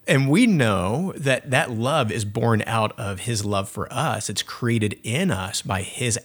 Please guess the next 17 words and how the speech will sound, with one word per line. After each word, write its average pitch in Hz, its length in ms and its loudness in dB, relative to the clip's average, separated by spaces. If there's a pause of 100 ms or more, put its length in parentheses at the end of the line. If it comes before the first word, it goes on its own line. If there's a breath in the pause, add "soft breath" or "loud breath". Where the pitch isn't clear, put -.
(240)
his 147 240 -2
work 101 600 -4 (140)
in 135 180 2
our 104 160 2
hearts - 420 -2
and 98 120 -2
changing 147 580 4
us, 95 440 -4 (560 loud breath)
and 98 180 0
he 185 140 0
develops 156 360 2
this 101 140 -2
love 131 340 0
for - 460 -2
him, 95 440 -2 (640 soft breath)
we 151 220 4
naturally 143 840 4